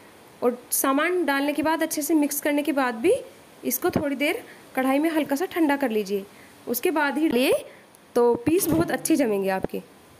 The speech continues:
अब ये देखिए ये टाइट होने लगी है, इसमें इसी तरीके से अच्छे से ठंडी करके तब हम इसको अपनी थाली में डाल देंगे। देखिए ठंडी हो गई है तो अब मैं इसे एक थाली में निकाल लूँगी इस तरीके से।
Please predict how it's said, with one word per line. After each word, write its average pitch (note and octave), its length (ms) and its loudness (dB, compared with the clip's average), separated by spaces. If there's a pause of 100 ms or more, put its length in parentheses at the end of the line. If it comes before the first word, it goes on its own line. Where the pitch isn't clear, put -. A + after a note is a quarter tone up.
(2250)
अब A#3 140 -4
ये B3+ 120 4
देखिए C4 380 4
ये F#4 200 4
टाइट C4+ 320 0
होने C#4+ 160 4
लगी C4+ 300 2
है, D#4 140 2 (1400)
इसमें C4 300 0
इसी D#4+ 200 0
तरीके C4+ 340 0
से C#4+ 140 0 (920)
अच्छे A#3 200 -2
से C#4+ 120 0
ठंडी C#4 320 2
करके C4+ 320 -2 (580)
तब C4 140 0
हम C4+ 180 0
इसको B3+ 260 0 (760)
अपनी A#3+ 200 -2
थाली C#4+ 240 0
में C4+ 100 0
डाल A#3 180 0
देंगे। G#3 140 0
देखिए A#3+ 200 0
ठंडी C#4+ 260 2
हो C#4+ 160 4
गई C#4+ 160 2
है D4+ 100 2
तो E4+ 120 0
अब D#4+ 80 0
मैं C#4 140 2
इसे C#4 160 0
एक E4+ 160 -4
थाली C4 180 0
में C4 100 2
निकाल C4+ 300 -2
लूँगी C#4+ 240 0
इस D#4 140 -2
तरीके C#4+ 300 -2
से। C#4+ 140 0